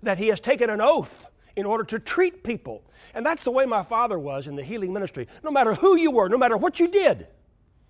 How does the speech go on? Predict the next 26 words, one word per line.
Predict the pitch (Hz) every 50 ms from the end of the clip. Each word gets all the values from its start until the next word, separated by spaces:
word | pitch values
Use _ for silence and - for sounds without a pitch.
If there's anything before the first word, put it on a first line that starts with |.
| _ _ _ _ _ _ -
no | 165
matter | 170 180 190 202
what | 180 247 254 -
you | 269 277
had | 294 302
done, | 302 269 202 139 101 80 76 _ _ _ _ _ _ _ _ _ _ _ _ _ _ _ _ _ _ _ _ _
my | - 104 -
father | - 135 127 127 120 120
would | 113 104 -
pray | - 147 135 127
for | - 120 110
you. | 110 -
And | - 131 151
he |
put | - - - 339 - -
that | 240 214 - -
same | - - 202 190 185 175
spirit | - - - 185 175 160 151 147
in | 143 160
me, | 185 175 165
and | 151 170
that | 233 240 202
was | 185 165 -
in | 180 165 143
Jesus. | 208 247 233 165 160 135
Jesus | 117 - 269 269 190 202 175